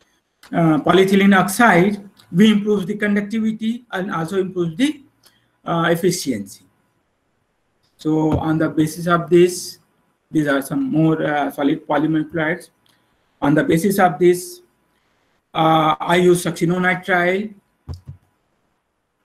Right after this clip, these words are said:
and made the solid polymer electrolytes. So I will discuss this another ten minutes. And then I will conclude. So here polyethylene, uh, uh, polyethylene oxide, why we use polyethylene oxide? Because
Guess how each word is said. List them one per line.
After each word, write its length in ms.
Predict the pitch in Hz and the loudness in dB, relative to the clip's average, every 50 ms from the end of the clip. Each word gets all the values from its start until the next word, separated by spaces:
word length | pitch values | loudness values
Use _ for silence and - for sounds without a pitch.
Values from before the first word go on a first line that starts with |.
| _ _ _ _ _ _ _ _ _ | _ _ _ _ _ _ _ _ _
and 500 | - 170 160 165 165 165 160 160 - - | -2 0 2 2 4 2 0 -2 -6 -10
made 380 | - - 156 156 165 170 156 - | -8 -4 -2 0 0 0 0 0
the 180 | 170 165 160 | 4 4 4
solid 460 | 160 - - 151 151 160 170 165 - - | 4 2 0 0 2 0 0 -2 -4 -6
polymer 460 | 170 165 160 160 165 165 165 170 170 | -4 -2 -2 -2 -2 -2 -2 -2 -2
electrolytes. 800 | 170 165 165 160 165 - 180 185 180 170 165 170 170 165 - - - | -2 -2 -4 -4 -6 -6 -2 0 0 0 0 -2 -4 -8 -12 -18 -14
So 120 | - 165 | -10 -8
I 140 | 156 135 131 | -6 -4 -2
will 140 | 131 139 135 | -2 -2 -4
discuss 340 | 143 147 143 - 175 165 165 | -4 -6 -6 -4 -4 -4 -2
this 380 | 160 165 170 190 196 196 - - _ _ _ _ _ _ _ _ _ _ _ _ _ _ _ _ _ _ _ - | 0 0 0 0 -2 -6 -16 -20 _ _ _ _ _ _ _ _ _ _ _ _ _ _ _ _ _ _ _ -6
another 280 | 135 135 151 139 147 151 | -4 -4 -2 -2 -2 -4
ten 260 | 143 - 156 160 165 | -2 0 0 2 2
minutes. 480 | 160 160 165 175 202 202 - - - _ _ _ _ _ _ _ _ - _ _ _ _ _ _ _ _ _ - | 2 2 0 0 -2 -4 -8 -14 -18 _ _ _ _ _ _ _ _ -20 _ _ _ _ _ _ _ _ _ -8
And 180 | 147 135 131 131 | -4 -2 0 2
then 220 | 135 131 135 - | 2 2 0 -2
I 140 | 113 131 131 | -4 -4 -2
will 200 | 135 127 123 127 | -2 0 -2 -2
conclude. 580 | 127 135 127 131 127 - 123 120 131 139 135 _ _ _ _ _ _ _ _ _ _ _ _ - | -4 -4 -4 -4 -4 -6 -6 -6 -6 -6 -8 _ _ _ _ _ _ _ _ _ _ _ _ -2
So 200 | - 175 180 175 | 2 2 4 4
here 340 | 170 190 202 208 208 202 202 | 4 4 4 4 2 2 0
polyethylene, 560 | 202 175 175 180 190 175 160 180 190 196 220 | 0 2 4 4 4 2 2 -2 -2 -2 -2
uh, 240 | 180 165 165 - 160 | -4 -4 -6 -6 -6
uh, 160 | 160 160 160 - | -6 -6 -4 -4
polyethylene 460 | 165 170 175 175 175 196 190 185 170 | -2 -2 -2 -2 -4 -4 -6 -4 -6
oxide, 340 | 160 - - 175 170 - - | -6 -6 -6 -6 -6 -2 -2
why 200 | 190 214 233 226 | 0 0 0 0
we 100 | 214 220 | 0 -2
use 260 | 208 214 214 208 - | -2 -2 -4 -4 -4
polyethylene 680 | - 175 165 160 170 170 160 - - 160 160 165 156 | -2 0 0 2 2 0 -2 -4 -4 -4 -2 -2 -2
oxide? 460 | 151 147 - - 175 165 147 147 147 139 | -4 -4 -4 -4 -2 -2 -2 -4 -6 -10
Because 500 | 151 147 - 165 160 151 165 165 160 | -8 -2 0 0 0 0 -2 -4 -8